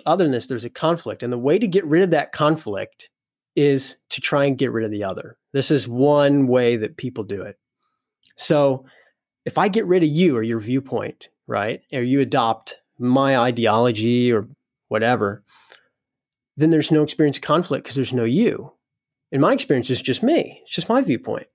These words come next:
right? Or I can go the other way. I don't wanna think about things myself freely. It's too difficult, uh, too much conflicting information out there. So I'm just going to adopt,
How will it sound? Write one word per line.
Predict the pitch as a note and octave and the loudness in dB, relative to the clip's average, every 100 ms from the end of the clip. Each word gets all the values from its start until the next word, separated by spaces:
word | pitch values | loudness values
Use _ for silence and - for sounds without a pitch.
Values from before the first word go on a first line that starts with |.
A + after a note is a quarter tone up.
| _ _ _ _ _ _ _ _ _ _ - | _ _ _ _ _ _ _ _ _ _ 0
right? | C#3 D3 - | 2 2 2
Or | F#3 G3 D#3+ | 4 4 4
I | C#3 D#3+ | 2 2
can | D#3+ | 2
go | D3 | 2
the | C3 C#3 | 2 2
other | E3 | 2
way. | A2+ F#2+ - | 0 -4 -2
I | D3+ | 2
don't | D#3 | 4
wanna | D#3 D#3 | 2 2
think | - E3 | 0 0
about | C#3 B2 - | 2 0 -2
things | C#3 B2 A#2 | -4 -4 -2
myself | A2 - F3 C#3 G#2+ G#2+ | -4 0 2 2 2 -2
freely. | - F#3 D3 G2+ G2 _ _ | -2 0 0 -2 -6 _ _
It's | - | -20
too | - C#3+ | -8 -4
difficult, | C3+ D#3 D#3+ D#3 D#3+ C#3 C3+ C3+ - _ - - - _ | 0 0 0 0 2 4 4 0 -8 _ -20 -20 -20 _
uh, | A#2 A2+ G#2 | -4 -2 -4
too | - D#3 | -2 0
much | B2 | 0
conflicting | - C3+ - C#3+ C3 | -2 -4 -2 -2 -2
information | A#2+ A2 G#2+ D3 D3+ | -2 -2 -2 0 2
out | C3+ B2+ | 2 0
there. | C3+ B2 B2 A#2+ _ _ - - | 0 2 2 -2 _ _ -20 -18
So | - - C#3+ C3+ B2+ B2+ | -8 0 2 2 2 2
I'm | C3+ E3 | 2 2
just | D3+ D3 | 2 -2
going | - C3 | 0 0
to | |
adopt, | A#2+ G#2 C#3+ B2+ B2+ - | 0 -2 -2 -2 -4 -10